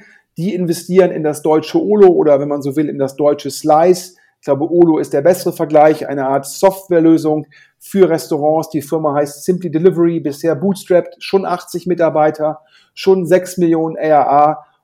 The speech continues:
und angetrieben durch den Rückenwind, weil irgendwie die Softwarelösung sehr, sehr effizient und effektiv außer Hauslieferungen möglich macht, was ja für Restaurants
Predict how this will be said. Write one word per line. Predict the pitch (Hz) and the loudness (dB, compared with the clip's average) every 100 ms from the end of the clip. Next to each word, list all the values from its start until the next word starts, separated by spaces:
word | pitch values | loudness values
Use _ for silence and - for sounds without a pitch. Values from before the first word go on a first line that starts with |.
| _ | _
und | 151 151 147 - | -4 -4 -6 -4
angetrieben | 160 190 185 180 - 175 165 170 165 - | -2 0 -2 -4 -6 -6 -4 -4 -4 -6
durch | 135 160 | 0 0
den | 165 147 | 0 -2
Rückenwind, | 165 175 151 160 160 147 | -2 -2 -2 -2 -2 -4
weil | 131 135 151 156 156 - | 0 2 2 2 -2 -4
irgendwie | 151 143 143 | -6 -6 -8
die | 139 135 | -6 -6
Softwarelösung | - 151 - 151 147 151 _ 147 143 147 143 - | -4 -6 -2 -4 -4 -10 _ -6 -4 -6 -8 -14
sehr, | 135 147 165 | -4 2 2
sehr | 160 - | 2 -2
effizient | 147 151 - 165 160 175 | -6 -12 -6 -2 0 -2
und | 147 | -6
effektiv | 139 156 147 - 180 180 - _ _ _ - | -8 -8 -10 -6 -6 -6 -14 _ _ _ 2
außer | 151 165 165 143 | 4 6 4 4
Hauslieferungen | 170 214 - 202 185 180 175 | 4 2 0 -4 0 0 0
möglich | 165 165 165 - | 0 0 -2 -2
macht, | 151 - | -4 -2
was | 147 143 | -8 -6
ja | 143 | -6
für | 147 | -4
Restaurants | 143 143 139 143 147 147 | -6 -6 -4 -2 -2 -4